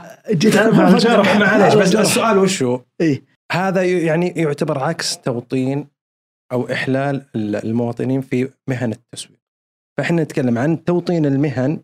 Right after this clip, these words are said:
Speaker 3: في سوق ال-، أو في مهنة التسويق، وش الواقع وش المأمول وش الأهمية؟ هل ضروري توطينها ولا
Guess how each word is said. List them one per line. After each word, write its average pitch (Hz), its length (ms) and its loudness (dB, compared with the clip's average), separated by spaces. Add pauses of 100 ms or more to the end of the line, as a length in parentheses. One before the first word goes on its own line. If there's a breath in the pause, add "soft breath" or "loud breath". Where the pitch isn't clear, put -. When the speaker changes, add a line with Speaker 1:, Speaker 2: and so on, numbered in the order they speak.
(140)
Speaker 3:
في 127 340 -2
سوق 151 380 -4
ال-، 110 180 -2
أو 117 240 -4
في 127 120 -4
مهنة 135 280 -2
التسويق، 135 680 -6 (160)
وش 156 260 -2
الواقع 147 420 0
وش 135 240 -2
المأمول 120 680 -2
وش 160 340 0
الأهمية؟ 143 920 0
هل 165 360 0
ضروري 165 440 0
توطينها 160 400 -2
ولا 147 320 -2